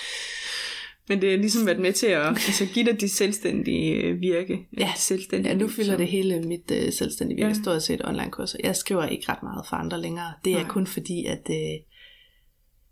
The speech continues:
Speaker 2: nogle gange er det godt også at være i kontakt med, hvad der sker. Altså, man lærer noget, hver gang man, man, man har en opgave, og hvad
Speaker 1: Mm.
Speaker 2: rører sig lige nu, og hvad fylder hos folk. Så det er en god måde at være i kontakt med målgruppen på, i stedet for bare at undervise.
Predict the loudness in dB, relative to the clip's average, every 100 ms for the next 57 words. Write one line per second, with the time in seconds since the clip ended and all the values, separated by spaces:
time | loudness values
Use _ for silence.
0 | _ 0 2 2 2 0 0 0 -2 -6
1 | -8 -4 -2 -4 -6 -12 -20 _ _ _
2 | _ _ _ _ _ _ -4 -4 -4 -6
3 | -6 -10 -8 -6 -6 -4 -2 -2 -4 -4
4 | -2 0 2 4 2 2 2 2 2 0
5 | -4 -4 -4 -6 -8 -8 -6 -6 -6 -6
6 | -6 -6 -6 -2 2 2 2 4 4 4
7 | 0 0 2 0 2 0 2 0 2 0
8 | 0 -2 0 0 0 2 4 4 4 4
9 | 2 0 0 2 4 4 4 0 0 2
10 | 2 2 2 0 0 0 0 0 2 0